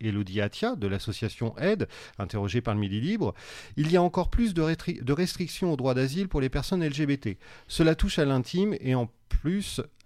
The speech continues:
euh, à l'orientation sexuelle qui est systématiquement questionnée, remise en doute. Alors que l'ofpra continue d'affirmer qu'un demandeur d'asile n'a pas approuvé son orientation sexuelle.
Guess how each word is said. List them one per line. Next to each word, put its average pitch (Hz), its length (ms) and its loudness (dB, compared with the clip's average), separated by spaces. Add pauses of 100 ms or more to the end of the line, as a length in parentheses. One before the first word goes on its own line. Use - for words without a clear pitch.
euh, 104 500 -4 (320)
à 117 100 2
l'orientation 120 520 2
sexuelle 160 480 0 (340)
qui 139 180 2
est 151 60 8
systématiquement 147 1040 0
questionnée, 147 580 2
remise 156 380 4
en 131 100 4
doute. 101 300 -4 (440)
Alors 101 220 0
que - 120 -2
l'ofpra 98 360 0
continue 104 440 -2
d'affirmer 98 560 -2
qu'un 107 120 -2
demandeur 95 380 -2
d'asile 98 460 -2
n'a 98 240 -2
pas 190 240 -4
approuvé 120 480 -2
son 120 180 -2
orientation 120 560 -2
sexuelle. 101 440 -6